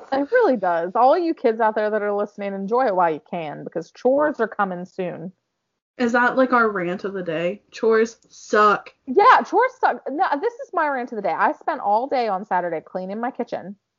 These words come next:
Speaker 1: Spotless, right? And
Speaker 2: Mm-hmm.
Speaker 1: one meal that I cook ruins the entire kitchen. Cutting board on the counter, food on the counter, food on the stove, dishes piled up in the freaking sink. I'm like,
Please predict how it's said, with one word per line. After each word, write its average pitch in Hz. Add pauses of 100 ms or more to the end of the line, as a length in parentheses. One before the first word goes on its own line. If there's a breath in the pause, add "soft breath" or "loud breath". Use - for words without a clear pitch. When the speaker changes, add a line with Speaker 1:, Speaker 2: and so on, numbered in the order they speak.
(600)
Speaker 1:
Spotless, 240
right? 196 (420 soft breath)
And 226
Speaker 2:
Mm-hmm. 254
Speaker 1:
one 226 (140)
meal 247
that 190
I 185
cook 180
ruins 180
the 180
entire 170
kitchen. -
Cutting 254
board 247
on 233
the 226
counter, 208
food 247
on 226
the 226
counter, 208
food 269
on 247
the 233
stove, 220 (380 soft breath)
dishes 277
piled 240
up 226
in 214
the 202
freaking 220
sink. 196
I'm 214
like, 226